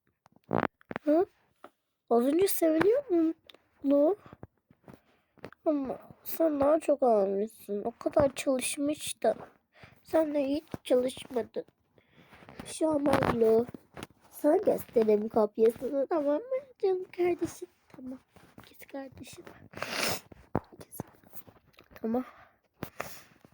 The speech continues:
Hocam damgayı vurduk biz. Oy. Şöyle gideyim. Buradaki herkes de gördük ya.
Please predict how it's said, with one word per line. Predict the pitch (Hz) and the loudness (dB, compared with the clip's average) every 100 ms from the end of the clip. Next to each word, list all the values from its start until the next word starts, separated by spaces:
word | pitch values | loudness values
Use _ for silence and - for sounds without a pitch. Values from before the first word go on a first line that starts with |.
| _ _ _ _ _ - _ _ _ _ _ _ _ _ _ _ _ _ _ _ - | _ _ _ _ _ -20 _ _ _ _ _ _ _ _ _ _ _ _ _ _ 0
Hocam | 202 196 226 233 220 | 2 6 6 6 6
damgayı | 226 220 214 240 240 240 | 6 6 4 6 8 8
vurduk | 226 226 208 254 - | 6 4 4 0 0
biz. | 240 226 196 - - - - _ _ _ _ _ _ - - _ _ _ _ _ _ - | 4 6 4 2 2 2 2 _ _ _ _ _ _ -20 -20 _ _ _ _ _ _ -2
Oy. | 156 131 - - - _ _ _ _ _ _ - _ | 0 0 -4 -14 -18 _ _ _ _ _ _ -20 _
Şöyle | - - - | -20 -18 -18
gideyim. | - 175 240 311 - - - - - - - - - | -16 -6 -6 -6 -14 -20 -18 -14 -14 -12 -14 -14 -16
Buradaki | - 202 - | -14 -8 0
herkes | 226 240 269 247 | 2 2 0 0
de | 254 | 0
gördük | 190 190 185 - - | -2 -4 -8 -12 -2
ya. | 233 190 | -2 -2